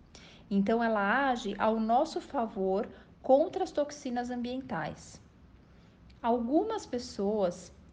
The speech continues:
apresentam mol-, poliformismo da glutationa S-transferase. E o que é isso? É uma disfunção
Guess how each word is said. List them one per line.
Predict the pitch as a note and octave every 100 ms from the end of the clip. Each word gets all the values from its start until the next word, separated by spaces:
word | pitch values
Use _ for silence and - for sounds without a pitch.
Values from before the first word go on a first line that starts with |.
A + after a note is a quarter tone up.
| - - - -
apresentam | G3 G3 A3+ G3+ G3+ G#3 A3+ G3 G3 E3+ - - - - -
mol-, | A3 B3+ D4 C#4 -
poliformismo | C#4+ D4+ - B3 A3+ G3+ G3 G3+ G3+ A#3 B3+ -
da | A3
glutationa | A3 B3 B3+ A#3 - - G3+ G#3 G#3 G#3+
S-transferase. | - G3+ G3 - G#3 G#3+ - A#3+ G3+ D#3+ D#3+ - - - - - - -
E | D4
o |
que | D4+ F4
é | D#4
isso? | G3 C#3+ - - - - - -
É | A#3+
uma | A#3+
disfunção | A3+ C#4+ - G#4+ G#4 - B3 G#3 A3